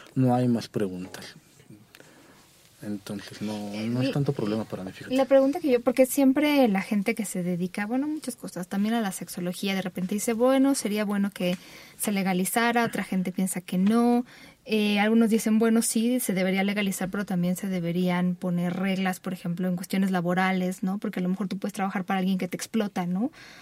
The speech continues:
Speaker 2: Y aunque sea legal, pues te va a seguir explotando esa persona". ¿Cómo ven ustedes la situación? O sea, ¿qué les convendría que pasara?
Speaker 1: ¿Qué nos convendría?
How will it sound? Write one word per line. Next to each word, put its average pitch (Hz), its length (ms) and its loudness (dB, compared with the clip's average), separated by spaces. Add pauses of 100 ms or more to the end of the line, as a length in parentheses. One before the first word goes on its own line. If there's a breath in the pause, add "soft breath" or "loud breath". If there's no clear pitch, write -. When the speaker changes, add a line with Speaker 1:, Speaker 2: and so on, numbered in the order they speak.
(360 loud breath)
Speaker 2:
Y 226 120 6
aunque 220 160 4
sea 233 160 6
legal, 233 280 6
pues 208 220 -2
te 190 100 -2
va 180 80 2
a 185 40 -2
seguir 180 260 0
explotando 185 580 -2
esa 185 140 -6
persona". 240 440 0
¿Cómo 311 220 4
ven 349 160 4
ustedes 262 280 4
la 233 100 6
situación? 196 300 -2
O 214 40 0
sea, 233 80 2
¿qué 294 140 0
les 349 160 2
convendría 208 480 2
que 214 120 -4
pasara? 190 500 -4 (2250 soft breath)
Speaker 1:
¿Qué - 120 -4
nos 196 200 -4
convendría? 95 680 -12